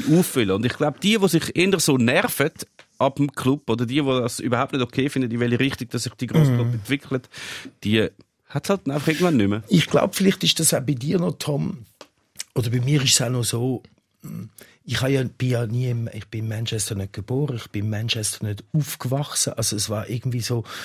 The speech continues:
Speaker 2: darum sage ich auch Religion, es ist so eine Religion, die man mir dann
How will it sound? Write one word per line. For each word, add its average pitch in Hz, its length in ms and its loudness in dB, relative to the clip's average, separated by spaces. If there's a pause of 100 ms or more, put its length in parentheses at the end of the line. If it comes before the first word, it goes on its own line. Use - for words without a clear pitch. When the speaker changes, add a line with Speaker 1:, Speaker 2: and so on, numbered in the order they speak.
(100)
Speaker 2:
darum 113 200 -4
sage 113 240 -2
ich 101 80 2
auch 107 120 2
Religion, 104 800 0
es 123 160 -2
ist 104 160 0
so 120 80 0
eine 113 180 0
Religion, 110 760 0
die 113 120 -4
man 113 160 -2
mir 113 200 -2
dann 107 240 -4